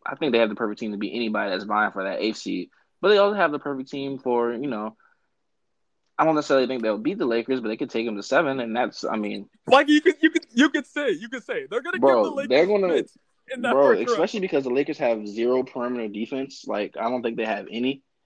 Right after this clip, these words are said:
Speaker 1: and they're not hitting their shots. If you let Dame go for fifty, and let's say Nurkic decides he wants to be better than A D that night, you're gonna lose. I mean, it's just, it's simple as that. Like, the Lakers are gonna have to be on their A game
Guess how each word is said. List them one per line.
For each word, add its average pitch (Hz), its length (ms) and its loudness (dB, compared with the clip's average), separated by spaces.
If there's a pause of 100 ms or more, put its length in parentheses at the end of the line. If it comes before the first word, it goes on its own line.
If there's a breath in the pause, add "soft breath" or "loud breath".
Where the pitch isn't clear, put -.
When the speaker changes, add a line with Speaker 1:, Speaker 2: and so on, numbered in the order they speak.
Speaker 1:
and 117 160 -4
they're 113 60 -4
not 127 240 -2
hitting 139 240 4
their 110 120 -6
shots. 127 460 -2 (680)
If - 120 -6
you 427 120 4
let 220 160 2
Dame 180 240 0
go 165 100 2
for 143 140 -6
fifty, 139 400 0
and 143 120 -2
let's 156 140 -4
say 151 160 2
Nurkic 135 420 0
decides 127 400 2
he 131 60 -2
wants 127 220 -2
to 120 40 -2
be 123 140 -4
better 113 460 0 (120)
than 107 460 -8
A 120 160 -2
D 127 220 0
that 107 200 0
night, 113 280 -6 (340)
you're 190 160 -4
gonna 254 140 -4
lose. 139 460 0 (580)
I 160 60 0
mean, 170 200 0
it's 147 300 4
just, 160 280 -2
it's 175 120 0
simple 170 380 2
as 120 100 -2
that. 147 240 2
Like, 110 220 -2
the 123 80 -2
Lakers 165 260 2
are - 20 -2
gonna 143 120 -2
have 135 100 -6
to 135 60 -6
be 123 120 -2
on 139 260 -2
their 127 160 0
A 117 220 0
game 104 300 -12